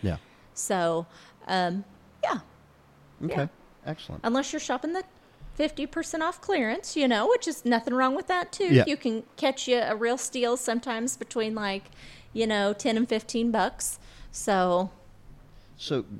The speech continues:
Speaker 1: with, uh, your products, are, do you have anything for guys, or is it mostly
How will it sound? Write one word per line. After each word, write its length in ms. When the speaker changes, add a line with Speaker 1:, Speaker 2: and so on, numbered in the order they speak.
Speaker 1:
with, 400
uh, 360
your 180
products, 760
are, 340
do 120
you 80
have 160
anything 440
for 300
guys, 460
or 140
is 100
it 80
mostly 520